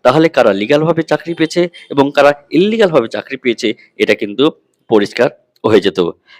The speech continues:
কিন্তু মহামান্য সুপ্রিম কোর্ট যেহেতু দীর্ঘদিন ধরে শিক্ষক নিয়োগ হয়নি, তাই তারা এই প্রসেসটাকে কোনো মতেই তারা সামনের দিকে এগিয়ে নিয়ে গেল না। বাইশ লক্ষ ওএমআর প্রকাশের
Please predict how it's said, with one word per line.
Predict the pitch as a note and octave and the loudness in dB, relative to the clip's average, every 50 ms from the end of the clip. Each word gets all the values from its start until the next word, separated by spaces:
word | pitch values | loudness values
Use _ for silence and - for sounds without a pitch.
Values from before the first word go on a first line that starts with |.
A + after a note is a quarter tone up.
| _ - | _ -2
কিন্তু | C3 C#3+ F3+ - B2+ A2 G#2+ A2 _ _ - | 0 0 0 0 -2 -2 -2 -2 _ _ -4
মহামান্য | G#2+ A2 A#2+ D3+ E3+ E3 D3 C#3 | -2 -2 -2 0 -2 -4 -4 -4
সুপ্রিম | C3 - C#3 B2+ - C#3 D3 D#3 | -6 -8 -12 -12 -8 -8 -8 -6
কোর্ট | D3 B2 G#2+ - - _ _ _ _ _ _ | -2 0 0 0 -2 _ _ _ _ _ _
যেহেতু | - A#2+ C#3+ F#3 A3+ - - C#3 A#2 - _ _ _ - | -2 0 0 0 0 -2 -2 -2 -2 -2 _ _ _ -2
দীর্ঘদিন | A#2+ B2+ B2+ E3 F3 F3 F#3+ F#3+ F#3+ | -2 -2 0 0 -2 -2 -4 -8 -4
ধরে | F3+ F3+ E3+ B2 G2 F#2+ - - _ _ | -2 0 2 2 0 0 -4 -14 _ _
শিক্ষক | - - D3 - - D3 C3+ - | -16 -16 -16 -6 -6 -8 -6 -4
নিয়োগ | C3+ B2 A2 G2 | -6 -6 -6 -6
হয়নি, | - A2 A#2 A#2+ A#2+ B2+ B2+ - _ _ _ _ | -4 -4 -4 -2 -2 -4 -6 -8 _ _ _ _
তাই | - G2+ G2 | -2 -2 -2
তারা | - - G2+ G2+ F#2+ - - | 0 -2 -4 -4 -4 -4 -2
এই | A2+ G2+ G2 | -2 -2 -2
প্রসেসটাকে | - - A2+ G#2+ - - A2+ - - - G#2 - G#2+ A2+ - _ _ _ _ _ - | -2 -4 -4 -4 -4 -6 -12 -10 -6 -6 -6 -4 -4 -8 -8 _ _ _ _ _ -4
কোনো | C#3+ D3+ E3 | -2 -2 0
মতেই | D#3+ D3+ C#3+ C#3+ D3+ C#3 C#3 | 2 0 0 2 0 -2 0
তারা | - A#2 G2 G#2 A2+ A#2 - _ - | 0 2 4 4 2 2 0 _ -12
সামনের | - B2 A2+ G#2 G2 F#2 F#2 | -2 -2 -2 0 0 -4 -6
দিকে | G#2+ G2+ - D#3 F3 - - - _ - | -6 -6 0 0 0 0 0 -14 _ -10
এগিয়ে | - G#2+ G#2 - G#2+ G#2+ B2+ A2 _ _ _ | -10 -10 -6 -4 -4 -4 -4 -6 _ _ _
নিয়ে | - G#2 G#2+ G#2 A2 C#3 G3 _ - G#2+ | -8 -4 -2 -2 -2 -2 -4 _ -12 -2
গেল | G2+ G2+ G2 G2 | 0 0 0 0
না। | F#2 F#2 F2+ F2 | -2 -4 -6 -8
বাইশ | - _ _ _ _ _ _ - C3 - - | -10 _ _ _ _ _ _ -2 -2 0 2
লক্ষ | G3 G#3 G#3 - - | -2 -2 -2 0 0
ওএমআর | E3 A#2+ G2+ - - C3+ C3+ C3+ C3+ | 2 2 2 2 0 0 2 2 0
প্রকাশের | C3 - C#3+ C3 - D3 C#3+ - D#3 C#3+ | -2 -4 -8 -2 -2 -2 0 0 0 0